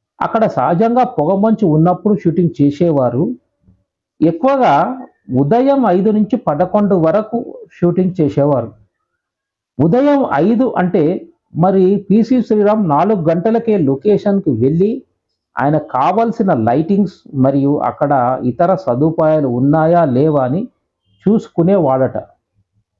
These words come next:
ఈ సహజమైన పొగమంచు లేనప్పుడు మద్రాసు నుంచి రెండు లారీల ఐస్ తీసుకువచ్చి ఆ ఐస్ నుంచి వచ్చే పొగమంచునే సినిమాలో వాడారు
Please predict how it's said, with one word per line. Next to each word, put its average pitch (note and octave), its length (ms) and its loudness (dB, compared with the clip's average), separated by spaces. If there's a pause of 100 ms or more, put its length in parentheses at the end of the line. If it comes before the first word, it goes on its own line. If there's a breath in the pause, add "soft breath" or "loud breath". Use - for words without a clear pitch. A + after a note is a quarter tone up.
(340)
ఈ A3+ 120 4
సహజమైన B3+ 680 0
పొగమంచు A3 600 0
లేనప్పుడు F3 680 0 (840)
మద్రాసు A#3+ 540 0
నుంచి B3+ 180 0
రెండు F#3+ 340 2
లారీల A#3 500 2
ఐస్ F#3+ 440 0 (540)
తీసుకువచ్చి F3+ 840 -2 (920)
ఆ F3 280 0
ఐస్ G#3 280 0
నుంచి C#4+ 280 2
వచ్చే A3+ 360 0
పొగమంచునే G3 800 0
సినిమాలో F3+ 580 0
వాడారు D3+ 560 0